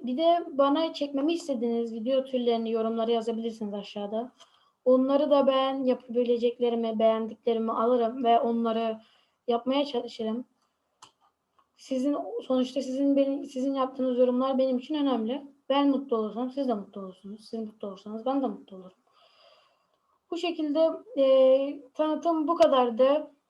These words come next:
Bugünlük bu kadar. E, kanalıma abone olursanız sevinirim. Videolarıma like atarsanız sevinirim. Güzel videolar çekmeye çalışıyorum.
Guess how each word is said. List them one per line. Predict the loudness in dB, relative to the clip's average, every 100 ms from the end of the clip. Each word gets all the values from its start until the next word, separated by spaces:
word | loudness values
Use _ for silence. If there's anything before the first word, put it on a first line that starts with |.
| _ _ _ _ _ _ _ -8
Bugünlük | -4 -2 0 0 -4 -6 -14 _ -10
bu |
kadar. | -4 -2 -2 -4 -6 -20 _ _ _ _ _ _ _ -10
E, | -8 -8 -8 -10 -12 -14 _ _ _ _ _
kanalıma | -2 2 2 4 4
abone | 6 4 6
olursanız | 2 2 -2 -2 2
sevinirim. | 2 4 0 -2 -4
Videolarıma | -6 0 2 4 2 2 2
like | 2 0
atarsanız | -6 -4 -6 -8 -8
sevinirim. | -8 -6 -6 -6 -12 _ _ _ _ _ _ _ _ _ _ _ _ _ _ _ -20 _ _ _ _ _ _ _ _ -4
Güzel | 0 8 8 6
videolar | 4 6 6
çekmeye | 2 -2 -2 -4 -2
çalışıyorum. | 2 2 0 -4 -2 0